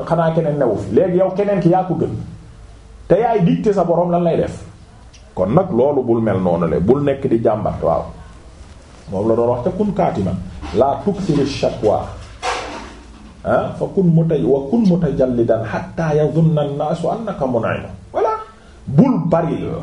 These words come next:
lool aji jàng kii sàkku xam-xam la doon wax. Waaye nit képp géeyam. Ndax nit ku nekk jullit bu ne, daa war a nekk koo xam ne day ut xam-xam boo xam ne moom loo tax Borom bi indi ko fi nu mu koy jaamoo. Fokk loolu moom minimum moom. Bul bari ay njàmbat, nekkal ku dëgër.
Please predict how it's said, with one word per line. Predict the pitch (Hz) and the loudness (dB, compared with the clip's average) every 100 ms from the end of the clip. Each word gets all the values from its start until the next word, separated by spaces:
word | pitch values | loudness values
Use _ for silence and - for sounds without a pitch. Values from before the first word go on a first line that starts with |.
| - - - | -12 -18 -4
lool | 92 139 | 0 0
aji | 101 117 113 | 0 -2 -2
jàng | 120 131 160 165 | 0 0 2 2
kii | 120 | 0
sàkku | 117 165 202 | 0 -2 0
xam-xam | 196 185 185 180 | -2 0 0 2
la | 190 | 2
doon | 190 | 2
wax. | 135 | 2
Waaye | 170 233 208 | 2 2 2
nit | 226 - | 2 0
képp | - 254 - 190 | 0 0 0 0
géeyam. | 147 98 - | 0 0 -2
Ndax | 107 147 | -2 2
nit | 156 185 185 | 4 4 2
ku | 214 | 2
nekk | 214 - 151 | 2 2 2
jullit | 180 160 | 4 4
bu | 170 214 | 2 0
ne, | 208 214 - - - - | -2 -8 -18 -20 -20 -4
daa | 110 117 | 0 2
war | 127 | 2
a | 120 | 0
nekk | 156 - | -2 0
koo | 135 123 | 0 0
xam | 127 | -2
ne | 135 | -2
day | 123 117 - | 2 0 2
ut | 220 226 | 0 0
xam-xam | - 180 175 165 139 | 2 2 2 0 2
boo | 135 139 | 2 0
xam | 139 139 | 0 0
ne | 135 | 0
moom | 135 147 143 | 2 2 2
loo | 143 143 | 2 2
tax | - 127 | -2 0
Borom | 131 151 | 0 2
bi | 143 | 2
indi | 190 175 180 | 4 4 4
ko | 185 | 2
fi | 165 | 2
nu | 156 | 0
mu | 156 | 2
koy | 135 131 | 2 2
jaamoo. | 131 131 123 | 0 0 -2
Fokk | 120 190 | 0 0
loolu | 202 202 180 | 2 2 2
moom | 175 | 2
minimum | 160 175 160 | 2 2 2
moom. | 139 110 - - - - - - - - | 2 0 -4 -14 -18 -20 -20 -20 -20 -4
Bul | 123 139 | 0 2
bari | 135 127 117 | 2 2 0
ay | 117 110 | 0 0
njàmbat, | 113 127 107 95 110 | 0 0 0 -2 0
nekkal | 123 117 127 120 | -2 0 -2 -2
ku | 127 | -2
dëgër. | 127 131 107 | -2 0 -2